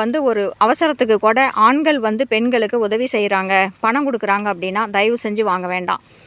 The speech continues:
ஏன்னா அவங்க அடுத்தது வேற மாதிரி யூஸ் பண்ண ஆரம்பிச்சிருவாங்க. இந்த பதிவுக்கு நிறையா வரவேற்பு இருக்கிறது. எனக்கு ரொம்ப, ரொம்ப, ரொம்ப சந்தோஷமா இருக்குது. ஏதோ ஒரு பயனுள்ள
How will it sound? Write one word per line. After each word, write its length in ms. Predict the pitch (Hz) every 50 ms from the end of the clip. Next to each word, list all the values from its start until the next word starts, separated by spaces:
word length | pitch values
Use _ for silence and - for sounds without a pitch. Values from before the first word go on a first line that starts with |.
| - - - - - - - 208
ஏன்னா 200 | 220 226 247 262 285 269 - 214
அவங்க 180 | 208 208 208 214 214
அடுத்தது 300 | 220 226 - 262 269 294 240 208
வேற 120 | 208 220 220 220
மாதிரி 200 | 214 214 240 277 262 247 - _ _ _ _ -
யூஸ் 220 | 226 254 277 - 254
பண்ண 120 | 240 233 208 196
ஆரம்பிச்சிருவாங்க. 560 | 190 185 185 - 185 185 185 185 185 185 196 220 240 - - - - - - - - - - - - 262
இந்த 120 | 277 277 277 254
பதிவுக்கு 320 | 262 262 277 415 440 415 339 269 233
நிறையா 300 | 220 233 269 311 339 330 294
வரவேற்பு 440 | 240 214 233 247 269 254 247 214 214 202
இருக்கிறது. 360 | 196 180 185 185 180 202 233 240 233 - - - - - - _ - - - 220 220
எனக்கு 180 | 220 220 214 208 208
ரொம்ப, 180 | 240 277 302 320 311
ரொம்ப, 160 | 277 254 233 208 202
ரொம்ப 140 | 214 240 262 -
சந்தோஷமா 400 | 220 208 208 220 214 - 220 208 202
இருக்குது. 260 | 196 185 185 185 214 214 208 196
ஏதோ 120 | 202 240 254 240
ஒரு 100 | 220 196 -
பயனுள்ள 340 | 196 202 214 226 233 233 247